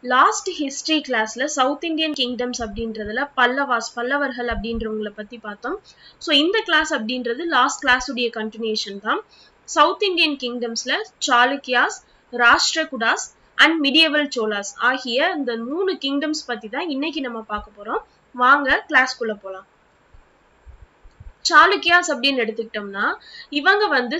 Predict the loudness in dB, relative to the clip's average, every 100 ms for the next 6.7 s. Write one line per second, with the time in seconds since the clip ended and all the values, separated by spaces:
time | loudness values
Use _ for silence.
0 | -4 -6 -6 -4 -2 0 -2 -2 -2 -2
1 | -4 -4 -6 0 2 0 -4 -4 -4 -4
2 | -4 -4 0 0 0 -4 -6 -6 -4 -4
3 | -4 -6 -8 -6 -6 -6 -4 -4 -4 -14
4 | -14 -16 _ 2 4 4 2 0 2 2
5 | 4 0 0 -2 -4 -2 -4 -4 -2 -2
6 | -2 -2 -2 -2 -4 -6 -8